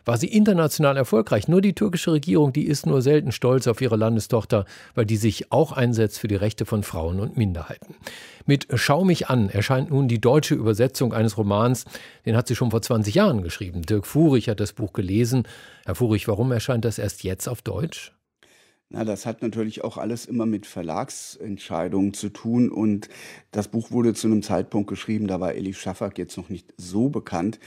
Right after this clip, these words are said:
Speaker 2: äh, weltweit. Das hat sicherlich eine Rolle gespielt. Und warum man es jetzt in deutscher Übersetzung herausbringt, hat aber sicherlich damit zu tun, dass das Thema, das sie darin behandelt, sehr aktuell ist. Es geht nämlich darum, wie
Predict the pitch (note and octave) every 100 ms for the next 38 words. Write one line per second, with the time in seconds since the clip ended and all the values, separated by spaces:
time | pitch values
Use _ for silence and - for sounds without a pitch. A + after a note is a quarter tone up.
0 | - - - - G#2+ E2 F#2+ F#2+ - F2
1 | F2 G#2 G#2 A#2+ F#2+ G#2+ G#2 A2+ A2+ -
2 | G2+ G2+ F#2+ G2+ A2+ A2+ - A#2 B2 B2+
3 | - - - - _ C3 A#2+ E2 A2 B2
4 | D#3+ C#3 - A#2 G2 B2+ - - - -
5 | C#3+ C3 A2 C3 C#3+ A#2 G#2+ A#2+ - B2+
6 | A2 E2+ B2+ - B2+ C3+ - A#2 A#2 B2
7 | B2 G#2+ A2 G2+ G#2 C#3+ - - B2+ A2
8 | - F#2+ - - E3 D3+ F#2+ F#2 F2+ F2+
9 | E2+ F2+ F2 F2+ G2 B2+ - - - -
10 | G2+ G#2 A#2 - - - - F#2+ A2 C#3
11 | - G2+ G#2 G#2+ A2 G2 - F#2+ G#2 G#2+
12 | A#2 C#3